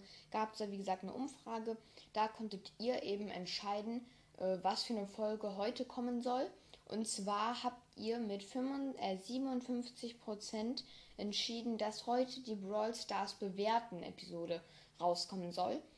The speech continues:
Äh, ich nehme die übrigens am Sonntag auf, die wird aber jetzt hier am Montag wahrscheinlich rauskommen.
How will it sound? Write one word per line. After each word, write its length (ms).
Äh, 140
ich 120
nehme 260
die 160
übrigens 340
am 120
Sonntag 520
auf, 260
die 180
wird 140
aber 140
jetzt 220
hier 160
am 180
Montag 500
wahrscheinlich 420
rauskommen. 500